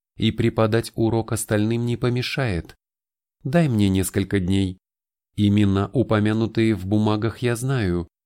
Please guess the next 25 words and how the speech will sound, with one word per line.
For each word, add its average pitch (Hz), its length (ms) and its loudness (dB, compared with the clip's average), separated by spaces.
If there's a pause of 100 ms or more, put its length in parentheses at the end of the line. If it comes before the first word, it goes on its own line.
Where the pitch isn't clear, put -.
(380)
Однако 110 540 0
надо 120 260 0
сперва 117 400 0
выяснить, 123 720 -4 (400)
куда 135 440 0
эти 107 260 0
люди 117 340 0
могли 110 420 0
увезти 110 520 0
проданных 120 640 0
кимортов. 95 640 -4 (840)
Пока 117 340 0
жди. 82 400 -2 (500)
Вскоре 104 420 2
я 113 200 0
пришлю 131 420 -4
за 101 140 0
тобой 110 340 2
своего 110 480 2
человека 104 760 -2 (340)
и 110 100 2
отвечу 135 500 0
на 101 140 2
все 117 200 -4
вопросы. 104 680 -4